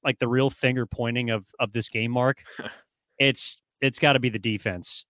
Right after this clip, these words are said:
Speaker 1: And we spend a lot of time on this podcast giving praise to each and every individual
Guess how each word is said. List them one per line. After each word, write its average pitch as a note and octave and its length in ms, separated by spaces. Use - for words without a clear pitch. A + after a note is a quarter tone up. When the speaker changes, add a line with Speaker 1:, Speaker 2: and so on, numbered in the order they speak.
Speaker 1:
And A#2+ 560
we C3 300
spend C#3+ 460
a B2+ 200
lot B2+ 280
of D#3+ 80
time C#3+ 260
on C3+ 60
this B2 100
podcast B2 800
giving B2+ 280
praise D#3+ 640
to A#2+ 440
each D#3+ 220
and F3 80
every E3 240
individual D#3 640